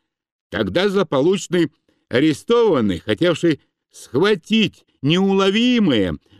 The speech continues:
умолкал и начинал бурно, но беззвучно рыдать.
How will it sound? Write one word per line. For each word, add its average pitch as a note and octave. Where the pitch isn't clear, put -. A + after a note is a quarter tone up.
умолкал F#3+
и F#3
начинал F#3+
бурно, G3
но E3+
беззвучно C#3+
рыдать. G#2+